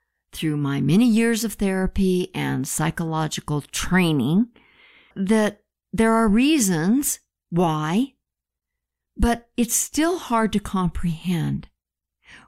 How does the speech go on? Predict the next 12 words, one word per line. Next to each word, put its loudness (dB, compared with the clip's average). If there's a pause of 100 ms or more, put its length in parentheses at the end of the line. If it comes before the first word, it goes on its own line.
when 0
your -4
spouse, -2 (440)
your -4
family, 2 (360)
your -2
loved 0
ones, 0 (160)
and 0
your -2
close -2
friends -2